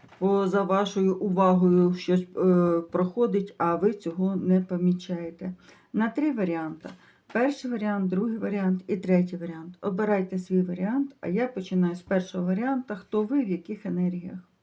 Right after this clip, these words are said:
Шестірка пентаклів. Ну, скажімо так, або це, дивиться, людина, е, земної стихії,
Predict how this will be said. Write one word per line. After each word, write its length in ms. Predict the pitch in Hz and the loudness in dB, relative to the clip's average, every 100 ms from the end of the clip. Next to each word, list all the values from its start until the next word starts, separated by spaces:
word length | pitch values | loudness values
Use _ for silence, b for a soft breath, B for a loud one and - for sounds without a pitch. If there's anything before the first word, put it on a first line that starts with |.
| _ b b b b b b | _ b b b b b b
Шестірка 520 | - 214 - 277 277 226 | -4 -4 -2 -4 -2 -6
пентаклів. 680 | 220 208 185 175 - - - _ B B B B B - | -4 -4 -2 -4 -4 -14 -14 _ B B B B B -4
Ну, 460 | 202 269 262 247 196 | 2 2 2 0 -6
скажімо 400 | - 233 233 226 | -6 -2 -2 -2
так, 260 | - 185 - | -2 -4 -2
або 380 | - 208 196 285 | 0 2 2 0
це, 360 | 277 226 220 202 - | 0 0 2 2 0
дивиться, 480 | 196 220 196 190 190 | 0 0 0 -2 0
людина, 680 | 190 185 214 202 190 185 175 | 0 2 0 0 0 0 -2
е, 240 | 170 170 | -4 -4
земної 500 | 170 196 190 185 180 | -2 0 4 4 4
стихії, 720 | 180 - 185 - 175 175 185 | 2 -2 -4 -2 -2 0 2